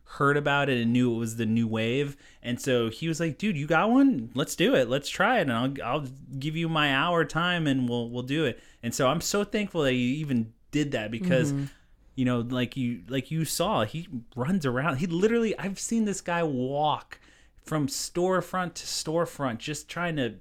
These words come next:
Speaker 1: shake hands and meet new
Speaker 2: Mm-hmm.
Speaker 1: people. And it's, I have never met someone who has the, the fortitude and the tenacity to just go out there by foot and just commu-, like, bring the community together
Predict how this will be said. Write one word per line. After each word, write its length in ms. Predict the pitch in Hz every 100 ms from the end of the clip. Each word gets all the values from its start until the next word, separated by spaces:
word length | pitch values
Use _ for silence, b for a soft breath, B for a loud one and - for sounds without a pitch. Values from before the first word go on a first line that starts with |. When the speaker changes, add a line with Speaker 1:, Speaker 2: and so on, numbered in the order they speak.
| -
Speaker 1:
shake 460 | - - 170 175
hands 460 | - 156 165 160 139
and 160 | 120 123
meet 200 | 185 165
new 160 | 156
Speaker 2:
Mm-hmm. 120 | 151
Speaker 1:
people. 680 | 156 165 151 151 147 143 139 B B B
And 180 | 135 135
it's, 360 | 135 - - - _ -
I 180 | 147 170
have 200 | 196 175
never 240 | 175 165
met 240 | 160 143 -
someone 400 | 143 139 135 127
who 160 | 127
has 500 | 117 120 113 110 110 - b b b
the, 760 | 110 120 123 117 113 113 104 - -
the 100 | 123
fortitude 680 | - 151 151 156 - 147 139
and 100 | 120
the 60 |
tenacity 880 | - - 117 120 120 - 117 110 107
to 160 | - 113
just 560 | 107 117 113 - 131
go 180 | 120 117
out 220 | 107 104
there 160 | 120 110
by 180 | 107 95
foot 340 | - 107 -
and 120 | - 104
just 300 | 104 98 - - _ - - - - _ _ _ - - -
commu-, 340 | - 113 120 123
like, 220 | 131 - - _ - - 131 123 123
bring 220 | 156 156
the 60 |
community 460 | 135 139 123 113 110
together 520 | 107 104 101 98 101